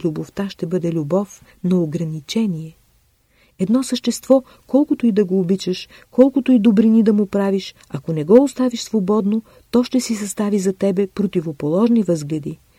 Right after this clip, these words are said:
Ще се яви у него антагонизъм,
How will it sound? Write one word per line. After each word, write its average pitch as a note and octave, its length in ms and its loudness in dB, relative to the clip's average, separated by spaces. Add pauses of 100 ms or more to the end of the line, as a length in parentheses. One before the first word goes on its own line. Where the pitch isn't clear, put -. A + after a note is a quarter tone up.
(380)
Ще - 180 -2
се A3 140 -2
яви A3 260 4
у C#4 120 0
него B3 320 4
антагонизъм, G#3 800 2